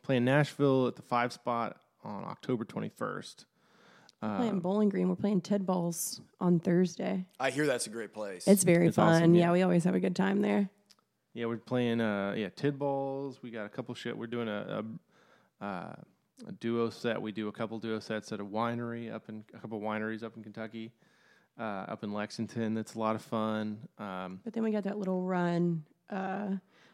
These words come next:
Speaker 2: Mag Bar in Louisville, the Comet in Cincinnati, Cherry Street Tavern in Chattanooga, and the Hideaway?
Speaker 1: Yeah, the Hideaway.
Speaker 2: Yeah,
Speaker 1: Let
Speaker 2: in
Speaker 1: me see
Speaker 2: Johnson City.
Speaker 1: those dates. It's, like, Oc-,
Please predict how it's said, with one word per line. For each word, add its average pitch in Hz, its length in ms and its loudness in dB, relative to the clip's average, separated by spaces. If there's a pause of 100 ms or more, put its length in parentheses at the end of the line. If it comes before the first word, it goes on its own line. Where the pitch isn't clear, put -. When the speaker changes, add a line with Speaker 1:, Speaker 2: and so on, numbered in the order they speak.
Speaker 2:
Mag 185 260 6
Bar 175 240 6
in 175 160 10
Louisville, 170 720 4
the 180 80 0
Comet 175 380 2
in 180 120 4
Cincinnati, 175 840 4 (500)
Cherry 180 200 8
Street 180 240 2
Tavern 170 360 4
in 180 160 4
Chattanooga, 175 760 4 (160)
and 208 1120 2
the 190 60 4
Hideaway? 233 400 4 (640)
Speaker 1:
Yeah, 113 120 -4
the 104 60 -6
Hideaway. 113 200 0
Speaker 2:
Yeah, 180 120 6
Speaker 1:
Let - 80 -2
Speaker 2:
in 185 60 8
Speaker 1:
me 180 40 10
see - 40 4
Speaker 2:
Johnson 170 300 6
City. 175 180 0
Speaker 1:
those 135 260 2
dates. 120 500 -8
It's, - 160 -20
like, 98 280 -14 (840)
Oc-, - 100 -20